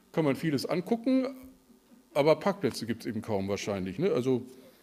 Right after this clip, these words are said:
da fährt man schon. Äh, so, <clears throat> jetzt habe ich mir überlegt, wie ist das eigentlich bei Gott im Himmel, wenn er sich das so betrachtet aus der Ferne, dieses Theater,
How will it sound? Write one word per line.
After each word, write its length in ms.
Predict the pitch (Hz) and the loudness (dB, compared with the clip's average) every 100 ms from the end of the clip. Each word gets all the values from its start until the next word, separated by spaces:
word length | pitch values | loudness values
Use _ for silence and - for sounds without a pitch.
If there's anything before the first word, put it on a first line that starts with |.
| _ _ - - | _ _ -20 0
da 100 | - | 2
fährt 200 | - 196 | 4 2
man 120 | 131 | 2
schon. 180 | 110 101 - - - _ - - - - - _ | -4 -6 -6 -16 -20 _ -20 -20 -20 -20 -20 _
Äh, 120 | 135 - 139 | -10 -10 -12
so, 360 | 110 160 127 - - - - _ _ - | 6 8 8 4 -12 -20 -20 _ _ 8
<clears throat> 600 | 190 151 - - - - | 10 10 4 -8 -8 0
jetzt 180 | 180 | 2
habe 140 | 233 240 | 4 4
ich 100 | - | 4
mir 80 | 202 | 4
überlegt, 500 | 190 175 208 233 - - - - - | 6 6 4 2 -8 -18 -20 -18 -12
wie 240 | 127 185 | -2 0
ist 260 | 247 240 247 | 0 0 0
das 160 | 233 | 0
eigentlich 420 | 240 185 202 190 | 4 4 4 2
bei 120 | - 160 | 0 2
Gott 220 | 180 185 | 2 2
im 120 | 185 | 4
Himmel, 320 | 180 214 180 | 6 6 6
wenn 120 | 143 | 6
er 100 | 139 | 2
sich 160 | 131 143 | 2 0
das 180 | 160 143 | 0 0
so 160 | 143 143 | -2 -2
betrachtet 540 | 135 - 170 - 160 | -6 -4 -6 -2 -4
aus 200 | - 117 | -2 -4
der 120 | - 110 | -2 -4
Ferne, 460 | - 147 147 120 92 - - - - - | -2 -2 0 -2 -4 -10 -18 -20 -14 -4
dieses 520 | 139 127 120 - - | -2 0 0 -2 -6
Theater, 600 | - 151 127 135 - 95 | -4 -2 0 0 -2 -4